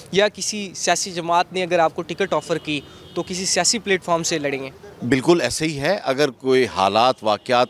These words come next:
Speaker 2: मुनासिब हुए तो ज़रूर किसी पार्टी से ही, जिस पार्टी से मेरा ताल्लुक़ रहा है, वास्ता रहा है, लड़ूंगा। अगर हालात वाक़यात ना हुए, जो मैं पूरे पाकिस्तान में देख रहा हूँ इस वक्त, ना हुए, तो फिर इलेक्शन कंटेस्ट नहीं करेंगे हम।
Speaker 1: तो आज़ाद हैसियत
Speaker 2: आज़ाद
Speaker 1: में
Speaker 2: हैसियत से देखेंगे,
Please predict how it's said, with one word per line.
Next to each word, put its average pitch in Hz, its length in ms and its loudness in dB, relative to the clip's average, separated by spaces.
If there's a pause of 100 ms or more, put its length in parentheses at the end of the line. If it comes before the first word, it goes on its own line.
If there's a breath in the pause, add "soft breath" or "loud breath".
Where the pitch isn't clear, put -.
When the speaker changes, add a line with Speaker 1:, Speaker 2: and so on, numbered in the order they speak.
Speaker 2:
मुनासिब 101 480 -6
हुए 151 240 4 (440 loud breath)
तो 117 80 -10
ज़रूर 123 340 -2
किसी 139 260 -6
पार्टी 107 400 0
से 160 140 0
ही, 175 80 2
जिस 113 180 -6
पार्टी 113 340 0
से 127 120 -10
मेरा 117 200 -2
ताल्लुक़ 104 420 -4
रहा 104 200 2
है, 131 80 4
वास्ता 95 380 0
रहा 107 180 4
है, 131 100 0 (400 loud breath)
लड़ूंगा। 180 420 4
अगर 143 240 2 (120)
हालात 101 500 2
वाक़यात 123 460 2
ना 147 80 -2
हुए, 151 200 2
जो 117 160 -2
मैं 117 140 -2
पूरे 120 180 -2
पाकिस्तान 123 380 -2
में 123 140 -2
देख 147 200 0
रहा 147 80 2
हूँ 123 60 2
इस 104 120 -4
वक्त, 104 160 -4 (400 loud breath)
ना 120 120 2
हुए, 170 240 4
तो 180 120 -4
फिर 135 300 -6
इलेक्शन 113 300 -8
कंटेस्ट 104 480 -8
नहीं 92 180 -6
करेंगे 71 320 -12
हम। 64 80 -16 (720)
Speaker 1:
तो 214 180 -12
आज़ाद 196 360 2
हैसियत 233 380 0
Speaker 2:
आज़ाद 120 220 0
Speaker 1:
में - 100 4
Speaker 2:
हैसियत 131 340 0
से 127 180 4
देखेंगे, 120 480 -2